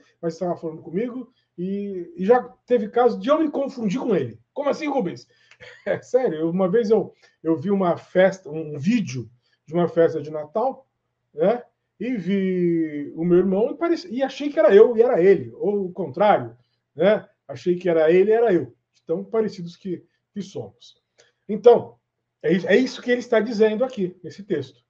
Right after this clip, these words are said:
tá? Como a causalidade determina a semelhança, como a causa determina a semelhança, existe semelhança entre as realidades criadas e a sua causa, entre pais e fi-, entre filhos e pais,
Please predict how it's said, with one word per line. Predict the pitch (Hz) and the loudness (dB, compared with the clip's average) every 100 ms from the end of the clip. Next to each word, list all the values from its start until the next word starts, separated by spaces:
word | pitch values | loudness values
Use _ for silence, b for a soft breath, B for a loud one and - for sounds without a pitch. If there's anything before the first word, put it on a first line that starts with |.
| - | -4
tá? | 156 208 B B _ | -2 -2 B B _
Como | 226 | 0
a | 254 | 2
causalidade | 247 240 226 214 175 165 | 6 6 6 2 2 0
determina | 170 175 175 160 139 | -4 -4 -2 -2 -6
a | |
semelhança, | - 135 135 208 170 - | -8 -8 -2 0 -2 -6
como | - 165 | -14 -14
a | - | -2
causa | 196 202 170 | 4 4 4
determina | 170 160 - 143 147 139 120 - | -2 -8 -10 -12 -12 -14 -14 -10
a | 147 127 _ _ | -10 -10 _ _
semelhança, | - 127 131 208 208 - - - _ - | -14 -10 0 2 2 -2 -14 -20 _ -14
existe | 156 214 247 - | -8 -6 -8 -4
semelhança | 247 226 185 143 - | 2 4 2 0 -6
entre | 147 165 | -10 -4
as | 160 - | -4 -4
realidades | 165 165 160 147 - | -6 -2 -2 -2 -8
criadas | - 147 131 160 214 294 - - _ _ _ _ _ 165 | -10 -8 -4 -2 -2 -4 -6 -20 _ _ _ _ _ -2
e | |
a | 170 | -2
sua | - 143 - | -2 -6 -4
causa, | 135 156 175 294 320 - _ _ _ _ _ _ | -2 0 4 4 4 -6 _ _ _ _ _ _
entre | 143 143 143 | -12 -12 -10
pais | - 202 170 131 - - | 4 6 6 2 -10 -20
e | 131 | -20
fi-, | - 147 147 | -20 -18 -16
entre | - 185 | -10 -10
filhos | - 262 240 160 135 156 | -6 0 0 0 -6 -8
e | |
pais, | - 165 190 294 - - | 0 2 2 -2 -10 -20